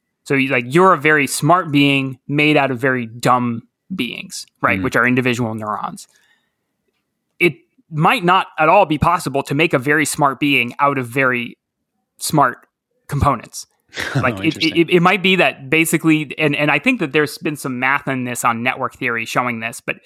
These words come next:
Speaker 1: effectively the dumber, to, to get a really smart network, you need dumb nodes.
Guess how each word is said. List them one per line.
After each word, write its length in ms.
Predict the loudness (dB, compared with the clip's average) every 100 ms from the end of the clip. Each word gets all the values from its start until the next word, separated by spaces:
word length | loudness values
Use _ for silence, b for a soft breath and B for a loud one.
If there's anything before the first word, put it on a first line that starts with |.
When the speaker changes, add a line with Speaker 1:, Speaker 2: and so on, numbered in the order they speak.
| b
Speaker 1:
effectively 560 | -2 -2 0 0 -2 -2
the 120 | -4
dumber, 640 | -4 0 0 2 2 0 b b b b
to, 100 | -2
to 80 | 0
get 140 | 2
a 60 | 2
really 180 | 2 0
smart 400 | -2 0 0 0
network, 360 | -4 -2 -4 -6
you 140 | -4
need 320 | 0 -2 -2
dumb 340 | 0 0 0 -4
nodes. 540 | -4 -4 -8 -16 -18